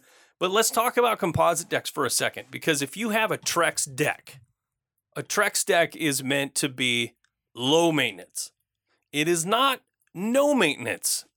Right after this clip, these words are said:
It is low maintenance. And what we mean by that is it's still gonna get dirty. It's still gonna get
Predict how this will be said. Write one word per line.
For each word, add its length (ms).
It 140
is 180
low 460
maintenance. 500
And 140
what 140
we 100
mean 300
by 180
that 260
is 360
it's 160
still 280
gonna 200
get 220
dirty. 440
It's 180
still 320
gonna 240
get 540